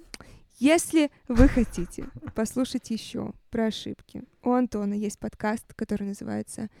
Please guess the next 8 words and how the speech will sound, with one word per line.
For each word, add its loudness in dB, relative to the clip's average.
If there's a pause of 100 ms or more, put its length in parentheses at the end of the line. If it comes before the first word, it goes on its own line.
(240)
«Искусство -4 (640)
ошибаться». 4 (260)
Ссылка 4
внизу. 4 (140)
Антон, 0
огромное 6
тебе 2
спасибо. 0